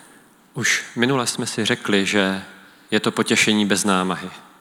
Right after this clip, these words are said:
odměna bez snahy. To je ovšem trošku zkratka. Pojďme se teď trochu víc do hloubky podívat na to, jak dopamin funguje. Ten nejzákladnější popis dopaminu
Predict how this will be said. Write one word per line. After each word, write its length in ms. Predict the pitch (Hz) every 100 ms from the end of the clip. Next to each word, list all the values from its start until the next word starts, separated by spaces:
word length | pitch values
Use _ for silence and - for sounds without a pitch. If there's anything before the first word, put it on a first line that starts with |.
| _
odměna 500 | - 104 104 101 98 104
bez 260 | 101 -
snahy. 340 | - 98 85 87 - - - - - _ _ _ _ _ _ -
To 80 | 113
je 80 |
ovšem 280 | 113 - 110
trošku 300 | 110 - -
zkratka. 520 | - - 98 - 90 - - - -
Pojďme 320 | - 107 117 107
se 200 | - 104
teď 220 | 107 -
trochu 440 | 104 - 104 101 - -
víc 420 | 104 117 - - -
do 120 | 104
hloubky 340 | 107 104 - 104
podívat 460 | 107 95 95 95
na 100 | 101
to, 220 | - 92 - - - - - - 104
jak 140 | 98
dopamin 380 | 101 101 95 92
funguje. 440 | - 92 92 90 - - - - _ _ _ _ _ _ _ _ - - - - - - - - - - - - - _
Ten 420 | - 110 110 113 - - 117
nejzákladnější 720 | 117 135 135 123 127 117 -
popis 320 | 113 113 -
dopaminu 640 | 113 - 117 101 95 113